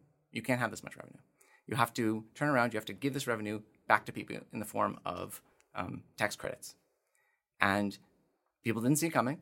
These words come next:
Well, legislators, let's say, legislators did not see it coming. I didn't see it coming. I'm embarrassed to say I didn't see it coming. Uh, and it derailed the economic development bill and is now an ongoing fight. Like,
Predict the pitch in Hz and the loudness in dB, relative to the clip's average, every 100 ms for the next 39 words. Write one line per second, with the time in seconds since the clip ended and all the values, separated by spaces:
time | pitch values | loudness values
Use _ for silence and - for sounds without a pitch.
0 | - 101 151 127 104 92 90 - 127 135 | 0 6 6 6 0 -2 -10 -2 0 2
1 | 127 101 - 113 139 143 120 113 120 - | 0 -2 0 0 2 -2 -2 -4 0 6
2 | 127 123 104 92 98 107 101 92 95 - | 6 4 0 -2 -4 -2 0 0 0 -2
3 | 101 95 95 - - - 131 _ - - | -2 -2 -6 -8 -10 -10 -12 _ -20 -20
4 | _ - 107 101 101 - _ - 123 127 | _ 2 6 6 4 -4 _ 4 4 4
5 | 127 123 139 120 127 135 113 - - 104 | 0 0 4 6 6 4 0 -4 -4 -6
6 | 101 - 160 202 104 104 - 117 113 123 | -8 2 2 4 4 2 2 0 2 4
7 | 143 135 85 113 110 104 - 71 - - | 6 6 4 2 0 -2 0 -2 0 -4